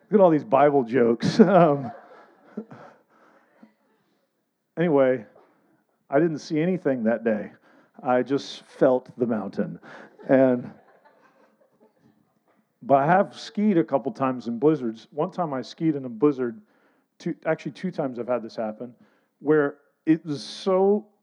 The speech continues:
there was so much snow and, like, condensation that, like, I wouldn't be able to see this,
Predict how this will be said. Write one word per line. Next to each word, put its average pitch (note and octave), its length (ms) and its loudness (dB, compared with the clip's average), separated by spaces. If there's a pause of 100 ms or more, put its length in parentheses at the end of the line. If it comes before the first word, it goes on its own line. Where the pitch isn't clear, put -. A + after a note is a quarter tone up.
there D3+ 100 -10
was D3 140 -8
so F#3 280 -6
much F3+ 440 -10
snow C3 500 -4 (180)
and, B2 240 -12
like, A2 200 -10
condensation B2+ 880 -8 (320)
that, B2 240 -6
like, A#2 320 -4 (440)
I C3 100 0
wouldn't D3 340 -2
be C#3 80 4
able B2+ 220 0
to A2+ 60 -6
see B2+ 320 -8
this, A2 460 -10